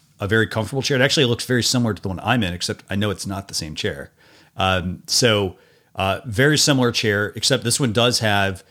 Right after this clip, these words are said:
um, this has that mesh bottom, and the mesh bottom is not actually gonna be very supportive for long stretches.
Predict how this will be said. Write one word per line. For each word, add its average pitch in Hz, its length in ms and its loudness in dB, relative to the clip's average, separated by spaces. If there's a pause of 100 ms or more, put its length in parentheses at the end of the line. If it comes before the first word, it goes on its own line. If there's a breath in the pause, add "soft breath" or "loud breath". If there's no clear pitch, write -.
(240 soft breath)
um, 92 460 -4 (1040)
this 120 160 0
has 123 180 4
that 107 180 0
mesh 107 220 0
bottom, 120 460 2
and 110 140 -6
the 110 60 0
mesh 123 240 2
bottom 165 340 2
is 101 120 -2
not 117 220 2
actually 104 460 0
gonna 98 180 -2
be 98 280 -6 (220 soft breath)
very 107 220 2
supportive 147 520 0
for 113 200 -2
long 104 320 -2
stretches. - 680 -4